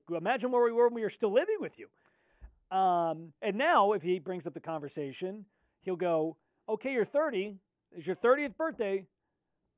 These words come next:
Where are we at in life?" And I go, "We're on Netflix season two of Floor is Lava, Dad. That's where we're at. Aired today." So that's where, that's,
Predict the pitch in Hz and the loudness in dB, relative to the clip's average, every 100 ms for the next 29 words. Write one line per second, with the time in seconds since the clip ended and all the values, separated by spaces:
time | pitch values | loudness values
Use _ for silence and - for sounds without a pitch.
0 | _ 156 240 240 240 226 180 160 135 123 | _ -2 0 2 2 2 0 -6 -8 -6
1 | 165 170 165 160 147 _ _ _ _ _ | -4 2 2 2 -2 _ _ _ _ _
2 | _ _ _ _ _ _ _ _ 185 247 | _ _ _ _ _ _ _ _ -2 -2
3 | 220 190 196 175 151 - - _ _ _ | 0 -4 -2 -2 -4 -6 -20 _ _ _
4 | _ - - 202 175 147 170 156 - 160 | _ -12 -8 -6 -6 0 2 2 0 -2
5 | 139 139 147 120 98 101 95 - 170 170 | 0 0 -2 -2 -8 -14 -14 -4 -2 -2
6 | 175 143 135 131 - _ 170 180 156 165 | -6 -6 -6 -8 -12 _ -2 -2 -4 -10
7 | 147 180 - _ _ _ _ _ _ _ | -10 -10 -14 _ _ _ _ _ _ _
8 | _ _ _ _ _ _ _ - 294 311 | _ _ _ _ _ _ _ 0 2 2
9 | - 196 156 147 220 247 - | 0 0 -2 0 2 2 0